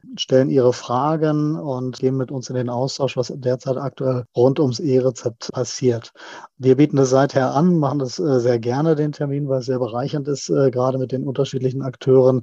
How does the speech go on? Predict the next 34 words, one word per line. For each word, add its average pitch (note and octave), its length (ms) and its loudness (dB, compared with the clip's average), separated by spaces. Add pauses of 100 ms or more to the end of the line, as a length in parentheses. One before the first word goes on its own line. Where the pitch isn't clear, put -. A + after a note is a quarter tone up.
(140)
der C3 260 4
einzelnen C3 520 -2
Sektoren C#3+ 580 2
hier C3+ 300 2
in C3 140 -4
den B2 120 -4
Dialog A#2+ 480 -2
zu - 140 -8
kommen C#3+ 380 2
und C3 160 -6
sich B2 160 -4
über B2+ 180 2
die B2 140 2
technischen B2+ 600 -2
Fragen, B2+ 440 -2
die B2+ 80 -4
es - 120 -10
halt B2 280 -2
gibt, C#3+ 320 -4
auszutauschen. B2 1200 0
Aber C3 220 4
gleichzeitig C#3 640 4
reflektieren C3+ 500 -2
wir C3 260 2
auch B2+ 320 -6
neue B2+ 300 0
Funktionen, D#3+ 840 2
auch C#3 160 -8
das - 220 -10
politische C3 480 -2
Geschehen, C#3+ 480 4
äh, D#3 100 2
reflektieren C#3 680 0
wir, C3+ 180 0